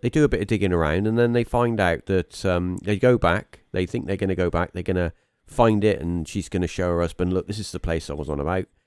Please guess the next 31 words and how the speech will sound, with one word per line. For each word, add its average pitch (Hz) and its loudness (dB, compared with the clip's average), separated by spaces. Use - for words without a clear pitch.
They 104 -2
can't 143 0
find 80 0
it. 113 -6
It's - -14
not 123 2
there. 85 -2
So - -6
they 127 2
do 135 2
a 123 2
bit 92 0
of 92 -4
digging 92 0
around, 92 0
and 107 -4
they 107 0
find 113 -2
out 110 -4
that, 104 -8
yeah, 139 -4
there 92 -2
used 117 -4
to - -12
be 78 -2
a 78 -2
place, 92 -4
but 98 -8
it - -8
was 95 -10
there 101 0